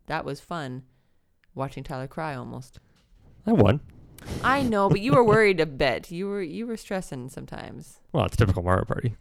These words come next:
Speaker 1: Exactly. That's what makes it awesome. There was a chance time and
Speaker 2: As,
Speaker 1: nothing happened.
Speaker 2: as
Speaker 1: It
Speaker 2: soon
Speaker 1: was
Speaker 2: as the
Speaker 1: depressing.
Speaker 2: game, it wasn't on your first, was it your first or second turn, you got a hidden block. And I was like, "Oh, come on.
Speaker 1: Yeah, I
Speaker 2: You're
Speaker 1: know,
Speaker 2: gonna start
Speaker 1: right?
Speaker 2: already with this?"
Speaker 1: I know. It was only, like, forty coins or something. So it's like, ugh.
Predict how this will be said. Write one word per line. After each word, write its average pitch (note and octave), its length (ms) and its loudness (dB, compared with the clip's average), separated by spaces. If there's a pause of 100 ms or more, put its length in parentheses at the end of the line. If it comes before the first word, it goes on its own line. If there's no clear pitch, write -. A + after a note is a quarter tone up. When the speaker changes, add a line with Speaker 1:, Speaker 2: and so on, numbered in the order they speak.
(120)
Speaker 1:
Exactly. D#3+ 500 0
That's D3+ 260 -2
what D3 120 -6
makes D#3 200 -2
it D3+ 60 -2
awesome. E3+ 320 -2
There D#3+ 100 0
was E3+ 120 0
a D#3+ 40 0
chance F#3+ 300 -2
time G#3+ 140 -2
and F#3+ 80 0
Speaker 2:
As, G2+ 80 4
Speaker 1:
nothing F3 240 -4
happened. G3 180 0
Speaker 2:
as - 60 -2
Speaker 1:
It - 20 0
Speaker 2:
soon C#3+ 120 6
Speaker 1:
was C#3+ 80 8
Speaker 2:
as - 20 -6
the B2+ 80 4
Speaker 1:
depressing. G#2+ 320 4
Speaker 2:
game, B2 80 -2
it A#2+ 100 2
wasn't E3+ 220 4
on D3 120 6
your A2+ 120 4
first, A#2 320 4
was A2+ 80 0
it - 20 0
your G#2+ 80 4
first D#3+ 260 6
or B2+ 40 0
second B2+ 320 2
turn, A2 100 2
you F#2+ 60 2
got F#2+ 120 6
a F#2 40 4
hidden G2 180 0
block. G2+ 280 -2
And - 40 -12
I A2+ 60 -4
was G#2 80 -2
like, A2+ 80 2
"Oh, A2 80 0
come A#2 220 0
on. - 200 -6
Speaker 1:
Yeah, F#3 240 6
I E3+ 80 8
Speaker 2:
You're E3+ 80 6
Speaker 1:
know, E3+ 60 4
Speaker 2:
gonna E3 100 6
start A#2+ 60 8
Speaker 1:
right? - 140 6
Speaker 2:
already A2 180 6
with A#2+ 100 2
this?" C3+ 340 -4
Speaker 1:
I D3+ 100 -2
know. D3+ 100 -2
It - 20 -4
was D3 140 -4
only, D3+ 240 -6
like, C3+ 160 -12
forty C3 260 -6
coins B2 300 -12
or B2+ 40 -12
something. B2+ 300 -14
So - 120 -20
it's - 60 -20
like, C3 140 -14
ugh. C#3 180 -2